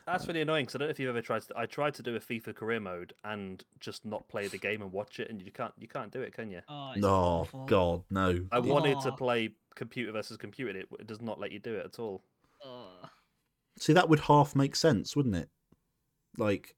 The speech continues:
Speaker 1: Yeah.
Speaker 2: let
Speaker 3: Yeah,
Speaker 2: the
Speaker 3: it
Speaker 2: computer do what you've told it to do, which is what Football Manager <laughs> does.
Speaker 1: Yeah, 'cause, 'cause you can do it in exhibitions. You can put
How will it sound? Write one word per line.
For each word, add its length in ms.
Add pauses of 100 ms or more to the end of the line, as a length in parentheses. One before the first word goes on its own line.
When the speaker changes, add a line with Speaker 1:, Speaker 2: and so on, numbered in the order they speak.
Speaker 1:
Yeah. 220 (720)
Speaker 2:
let 160
Speaker 3:
Yeah, 80
Speaker 2:
the 140
Speaker 3:
it 40
Speaker 2:
computer 540
do 240
what 180
you've 240
told 300
it 100
to 100
do, 240
which 200
is 100
what 220
Football 240
Manager 340
<laughs> 180
does. 320
Speaker 1:
Yeah, 540
'cause, 220
'cause 180
you 80
can 100
do 120
it 60
in 40
exhibitions. 640
You 80
can 120
put 140